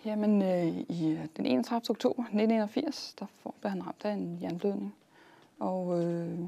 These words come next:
jamen, det, der ændrer hans liv sig jo radikalt. Øh, det er jo fra den ene dag til den anden, fra det ene sekund til det andet, hvor han, øh, hvor han er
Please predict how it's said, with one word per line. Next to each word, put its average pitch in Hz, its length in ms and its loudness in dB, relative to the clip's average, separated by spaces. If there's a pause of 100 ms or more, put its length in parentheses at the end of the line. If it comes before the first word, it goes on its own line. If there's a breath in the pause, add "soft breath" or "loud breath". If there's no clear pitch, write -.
(360)
jamen, 185 180 2
det, 226 240 6
der 226 220 6
ændrer 208 280 6
hans 196 420 0
liv 202 280 2
sig 190 280 -2
jo 180 80 -4
radikalt. 180 720 -2
Øh, 196 60 -4
det - 1040 -6
er 220 40 8
jo 220 40 8
fra 202 160 6
den 202 120 6
ene 220 260 8
dag 208 300 4
til 247 120 6
den 196 80 4
anden, 196 240 4
fra 214 120 2
det 190 120 2
ene 208 140 2
sekund 202 380 0
til 214 180 0
det 185 60 2
andet, 185 320 0
hvor 180 260 0
han, 180 360 -2
øh, 180 300 -4
hvor 180 120 -4
han 180 260 -4
er 175 240 -4